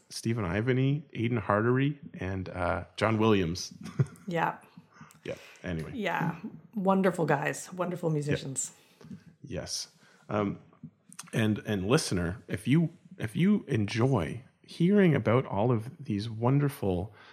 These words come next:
Speaker 1: uh, thoughts of mindfulness and meditation and, and self-betterment, um, there's, there's s-, more stuff that you can hear from Karen,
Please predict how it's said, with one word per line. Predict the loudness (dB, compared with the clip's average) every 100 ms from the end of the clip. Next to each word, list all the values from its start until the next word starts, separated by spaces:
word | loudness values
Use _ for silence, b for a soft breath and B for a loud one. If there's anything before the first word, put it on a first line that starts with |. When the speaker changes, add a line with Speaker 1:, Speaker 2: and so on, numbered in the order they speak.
| b -10
Speaker 1:
uh, | -8 -8
thoughts | -10 -2 0 0 -4 -6
of | -4
mindfulness | -2 0 0 0 0 0 -2 -4
and | -2
meditation | 0 0 -2 0 0 -2 -4 -4
and, | -6 B B B
and | -8 -6
self-betterment, | -2 -2 -2 -2 0 0 -2 -6 -12 b b b -6
um, | -4 -4 -8 -20 -2
there's, | 0 0 -2
there's | -4 -2 -2 -4 _ _
s-, | -4 -4 -8 4
more | 8 8
stuff | 6 4 2 2 -4
that | -2
you | 0
can | 2 2
hear | 6 6 6
from | 2 4 4 4
Karen, | 0 0 0 0